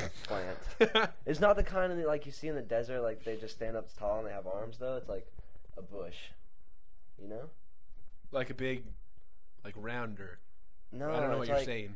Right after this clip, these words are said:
Speaker 2: it actually has, like, uh, branches and, and, um,
Speaker 1: So it's not like the Taco Time cactus?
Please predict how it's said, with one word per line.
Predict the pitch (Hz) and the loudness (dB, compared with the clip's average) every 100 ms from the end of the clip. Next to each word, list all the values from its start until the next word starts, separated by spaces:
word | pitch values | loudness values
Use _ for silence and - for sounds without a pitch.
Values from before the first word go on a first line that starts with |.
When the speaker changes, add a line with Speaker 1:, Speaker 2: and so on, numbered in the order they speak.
| - - | -2 2
Speaker 2:
it | |
actually | 143 160 170 160 | 2 2 6 8
has, | 147 151 139 | 8 6 2
like, | 131 127 127 | -2 -4 -2
uh, | 113 107 101 95 | 0 0 0 -2
branches | 110 120 131 127 139 131 117 | -2 -2 -2 -2 -2 -2 -4
and, | 104 101 - - - - - - - - - | -4 -4 -4 -4 -4 -4 -4 -4 -4 -4 -2
and, | 104 101 98 | -2 0 0
um, | 98 95 92 92 90 90 92 | 2 2 0 0 -2 -4 -4
Speaker 1:
So | - 156 | -2 -2
it's | 151 | 2
not | 185 175 | 2 4
like | 139 | 2
the | |
Taco | 131 156 147 151 | 0 2 2 2
Time | 131 117 107 | -2 -2 -4
cactus? | 120 104 101 - - | -4 -4 -4 -6 -6